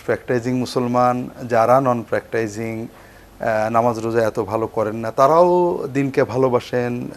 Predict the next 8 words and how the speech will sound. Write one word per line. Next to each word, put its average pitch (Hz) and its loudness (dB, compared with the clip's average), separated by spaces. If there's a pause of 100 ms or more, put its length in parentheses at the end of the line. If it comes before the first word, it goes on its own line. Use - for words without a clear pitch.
(160)
শ্রদ্ধা 120 -4
করেন, 120 -2
মাঝে 143 -2
মাঝে 139 2
পালন 113 -4
করতে 107 -10
চান। 104 -8 (1300)
এই 220 2